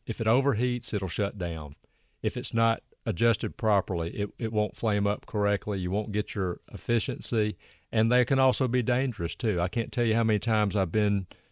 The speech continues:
in on a heating check. The people had a roof replaced, and the vent, which is where the carbon monoxide goes,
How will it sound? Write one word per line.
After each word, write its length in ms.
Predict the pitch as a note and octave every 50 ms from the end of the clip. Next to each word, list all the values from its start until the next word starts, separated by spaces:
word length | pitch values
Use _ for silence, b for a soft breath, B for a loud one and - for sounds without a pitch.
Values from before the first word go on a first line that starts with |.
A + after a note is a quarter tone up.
| b b b _
in 220 | - C3 C3+ C3+ B2+
on 120 | B2 A#2
a 60 | G#2
heating 360 | F#2+ A#2 C3+ C#3 B2 B2 A2 F#2
check. 400 | - - A2 G2+ G2 F2+ - -
The 100 | - -
people 440 | - - B2+ B2 - - A2+ G#2+
had 420 | F2 D#2+ G2 A#2 A#2 A#2 A2 G#2+ F#2 -
a 80 | G#2 F2+
roof 380 | E2+ G2+ A#2+ C#3 B2+ - -
replaced, 640 | G2+ F2 - - G#2 F#2 F2+ E2+ E2+ E2+ - - - - _ _ _ _ _ _ _ _ _
and 240 | - A2 G#2+ G2+ F#2+
the 40 | F#2+
vent, 420 | F2 F2 A#2 D3 C#3+ A#2+ G2+ - - _ _ _ _ _ _
which 280 | A2 G#2+ G2 - - -
is 160 | C3 F#2 E2
where 160 | G2 A#2 A2+ G#2+
the 80 | G#2
carbon 320 | - - C3 B2+ B2+ A#2+ A#2
monoxide 560 | A#2 B2+ C3+ C#3+ C3+ - - A2 F2+ F2+ E2
goes, 480 | F#2 F2+ F2 F2 F2 F2 F2 - -